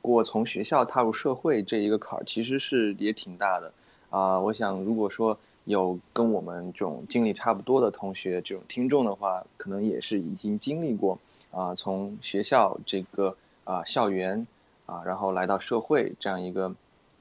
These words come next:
更复杂的环境，所经历过的种种的这种困难也好，或者是不适应也好。啊，所以现在还在学校的同学呢，可以，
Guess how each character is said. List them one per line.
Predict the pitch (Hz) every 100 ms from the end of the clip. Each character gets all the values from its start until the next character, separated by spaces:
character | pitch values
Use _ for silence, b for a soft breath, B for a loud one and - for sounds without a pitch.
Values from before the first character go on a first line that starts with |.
| -
更 | 127 110
复 | - 90
杂 | 92
的 | 110
环 | 110 95 104
境， | 131 95 -
所 | - 95
经 | 95 107
历 | 107
过 | 95 90
的 | 87
种 | 95 101
种 | 104 90
的 | 90
这 | 95 92
种 | -
困 | - 120 104
难 | 90 87
也 | 92
好， | - 78 73 -
或 | 92
者 | 85
是 | - 87 - _
不 | -
适 | - - 131
应 | 113 92
也 | 87 -
好。 | - - b b b b
啊， | 90 87 85
所 | - 113
以 | 113 95 b b b
现 | - 117 110
在 | 107 113 104 98 98
还 | - 92 110
在 | 170 143
学 | - 98
校 | 113
的 | 101
同 | 95 95
学 | 95
呢， | 90 87
可 | - 92
以， | 87